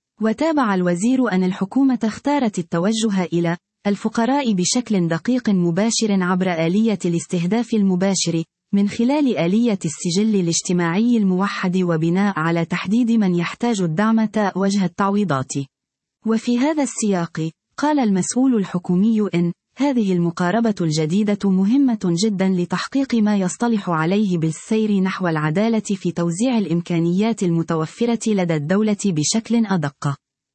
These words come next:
وفيما يتعلق بالتغطية الصحية، أكد الوزير أن ما تقوم به الحكومة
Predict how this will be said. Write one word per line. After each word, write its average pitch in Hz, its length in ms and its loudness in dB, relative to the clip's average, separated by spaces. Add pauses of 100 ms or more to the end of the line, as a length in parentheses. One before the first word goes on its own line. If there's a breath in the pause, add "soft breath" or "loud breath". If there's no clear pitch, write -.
(140)
وفيما 247 460 2
يتعلق 226 640 0
بالتغطية 196 720 0
الصحية، 180 640 -2 (520)
أكد 285 320 -2
الوزير 190 640 0
أن 190 160 2
ما 233 120 2
تقوم 240 460 0
به 208 220 2
الحكومة 196 540 0